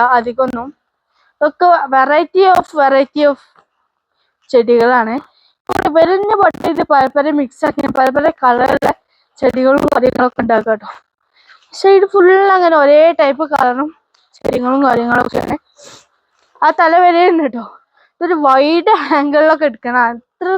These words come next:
തോന്നുന്നുണ്ട്. ഇതവിടെ ഒന്നും പിന്നെയോ ഞാൻ അങ്ങനെ ആയിക്കോട്ടെ, അങ്ങനെ വരാം. ഇവിടെയൊക്കെ പല പല കളറ് ചെടികളൊക്കെ ഉണ്ട്. കുറേ കാട്ടി തരാനുണ്ട് ട്ടോ ഗൈസ്. അത്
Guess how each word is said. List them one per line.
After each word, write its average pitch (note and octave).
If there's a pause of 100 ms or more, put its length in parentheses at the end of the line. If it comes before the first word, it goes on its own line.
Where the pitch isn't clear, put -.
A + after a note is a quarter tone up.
തോന്നുന്നുണ്ട്. C4+ (580)
ഇതവിടെ G#4+
ഒന്നും D#4
പിന്നെയോ B3 (380)
ഞാൻ D4+
അങ്ങനെ D4+
ആയിക്കോട്ടെ, C#4
അങ്ങനെ B3+
വരാം. G#3+ (440)
ഇവിടെയൊക്കെ F4+ (100)
പല D#4+ (100)
പല F4+ (180)
കളറ് C#4 (100)
ചെടികളൊക്കെ B3+
ഉണ്ട്. A3+ (640)
കുറേ D#4 (160)
കാട്ടി D#4 (100)
തരാനുണ്ട് C4+ (140)
ട്ടോ B3
ഗൈസ്. C4+ (1700)
അത് -